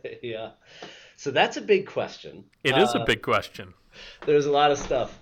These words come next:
Speaker 1: I, I will say the, I don't know about the worst, but I keep something with me. So something that I produced back
Speaker 2: Okay.
Speaker 1: in the day that just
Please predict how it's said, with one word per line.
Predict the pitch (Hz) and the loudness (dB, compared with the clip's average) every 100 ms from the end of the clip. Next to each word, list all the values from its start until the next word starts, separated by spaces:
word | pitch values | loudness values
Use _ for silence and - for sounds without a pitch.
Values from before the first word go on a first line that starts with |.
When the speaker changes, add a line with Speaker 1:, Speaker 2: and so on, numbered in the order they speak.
| - | -14
Speaker 1:
I, | 123 - | -14 -6
I | 131 | -4
will | 131 131 208 226 | -2 4 4 4
say | 156 170 110 87 87 - _ _ _ _ - | 2 2 4 0 -4 -12 _ _ _ _ -18
the, | 117 135 131 127 127 - _ _ _ _ _ - | -10 -6 -6 -8 -10 -14 _ _ _ _ _ -6
I | 123 | -2
don't | 208 196 | 0 0
know | 175 | -2
about | 156 147 - | -2 -4 -4
the | 113 | -4
worst, | 101 101 69 - - - _ | 0 0 -2 -12 -20 -20 _
but | - 110 - | -4 -4 -4
I | 120 180 | -4 -4
keep | 190 196 190 | -4 -10 -10
something | - 165 147 139 120 | -8 -8 -4 -4 -2
with | 113 104 | -4 -4
me. | 98 73 58 | -6 -6 -10
So | - | -14
something | 92 120 117 120 | -8 -6 -4 -2
that | 107 - | -2 -4
I | 98 107 | -4 -2
produced | 110 101 85 80 69 - - _ - | -2 -6 -10 -10 -12 -20 -20 _ -8
back | 95 95 | -6 -6
Speaker 2:
Okay. | 127 | -8
Speaker 1:
in | 87 | -10
the | |
day | 82 90 82 76 _ - - _ 117 | -10 -10 -12 -18 _ -20 -20 _ -8
that | 120 110 104 - - - | -6 -6 -8 -14 -20 -14
just | 117 151 156 - - | -4 -4 -4 -8 -20